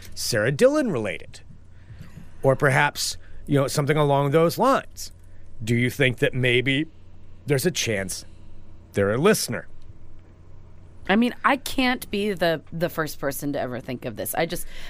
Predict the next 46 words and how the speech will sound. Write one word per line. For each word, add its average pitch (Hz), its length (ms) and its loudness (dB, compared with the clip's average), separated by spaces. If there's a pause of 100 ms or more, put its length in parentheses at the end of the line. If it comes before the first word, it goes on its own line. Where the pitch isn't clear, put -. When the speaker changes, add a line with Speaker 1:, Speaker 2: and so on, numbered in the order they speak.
Speaker 2:
felt 233 240 4
it, - 100 4
I 202 80 2
felt 220 240 2 (120)
it 220 80 2
was 202 120 -2
peculiar 214 640 0
that 170 200 -2
it 175 100 -2
was 170 140 -4
on, 170 240 -2
I 233 80 6
don't 285 140 2
go 226 120 2
to 208 60 0
very 170 200 -2
many 165 200 -4
websites, 147 520 -4
and 151 120 -4
it - 40 -6
would 123 120 -8
just - 180 -8 (300)
happen 208 280 2
to 185 40 -4
be 190 140 0
on 170 260 -2
one 170 180 0
specific 165 480 -4
website 147 400 -2
that 147 120 -2
I 143 80 -2
go 143 200 -2
to 143 200 -4
a 143 40 -2
lot. 113 400 -6
Speaker 1:
Okay. 135 260 4 (460)
So 185 280 8
what 180 240 2
the, 175 360 6
uh, 175 100 2
the 175 200 2
idea 240 480 4
here 139 280 4
is 117 460 -2 (380)
that, 120 600 2 (1900)
um, 139 440 6